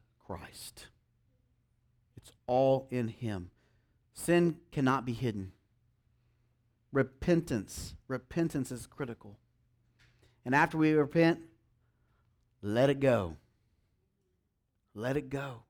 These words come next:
Find somebody to hold you accountable. Someone trustworthy. And remember that repentance starts at the beginning, but it continues to transform you and me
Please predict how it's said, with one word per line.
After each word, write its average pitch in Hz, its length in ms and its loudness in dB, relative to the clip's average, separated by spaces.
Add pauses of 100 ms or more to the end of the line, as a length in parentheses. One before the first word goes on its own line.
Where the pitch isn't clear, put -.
(760)
Find 180 320 4
somebody 156 320 4
to 135 100 4
hold 139 220 -2
you 131 80 -4
accountable. 117 520 -8 (600)
Someone 180 340 6
trustworthy. 156 760 -2 (3500)
And 135 80 -4
remember 147 340 4
that 123 120 0
repentance 160 840 -4 (840)
starts 180 320 0
at - 40 -12
the 226 80 -2
beginning, 139 460 -4 (800)
but 139 120 0
it 131 160 -4
continues 143 800 -2
to 135 140 -10
transform 131 840 -6
you 143 280 0
and 135 160 2
me 113 320 -2